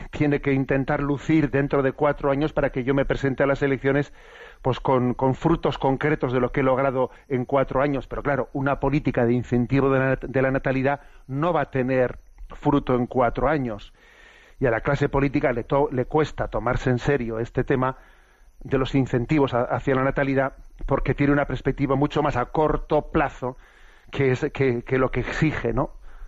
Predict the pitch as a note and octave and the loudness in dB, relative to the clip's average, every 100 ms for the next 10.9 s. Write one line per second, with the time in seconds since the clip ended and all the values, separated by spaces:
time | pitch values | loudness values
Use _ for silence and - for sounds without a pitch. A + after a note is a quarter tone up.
0 | - - C3 C3 A#2 - - B2+ D3 C#3 | -14 -6 -2 0 -2 -2 -2 0 2 0
1 | - C#3 B2 A#2 - - - - - - | 2 2 2 2 -2 -12 -18 -20 -20 -20
2 | - D#3 C3+ B2+ C#3 C3 C#3 C#3 C3+ - | -4 0 2 2 0 2 2 0 -4 -8
3 | C3 B2 B2 - A#2+ C3+ A2+ - - - | -2 0 0 0 0 0 -2 -6 -20 -20
4 | - - - - - D3+ C#3 B2+ A#2 D3+ | -20 -18 -18 -6 -2 0 0 0 2 2
5 | C3+ - B2+ B2 B2+ C3+ B2+ - C3 C3 | 0 -6 -2 0 2 2 -2 -4 0 2
6 | C3 B2 C3 C3 C3 B2+ B2 - A2 - | 2 2 0 -2 -2 -2 -2 -4 -10 -2
7 | C3 A#2 B2 A#2+ - A#2 - C#3 B2 C3 | 0 2 0 0 -2 -2 0 0 2 0
8 | A2+ C3 F3+ C#3 - F2 - - - - | 0 2 2 0 -4 -10 -12 -20 -20 -20
9 | - - - - C#3 C3+ C3 B2+ B2+ B2 | -20 -20 -12 0 2 4 4 4 2 0
10 | - C3+ C3 B2+ C3 C3+ C#3 D3+ | -2 -4 0 0 0 0 0 0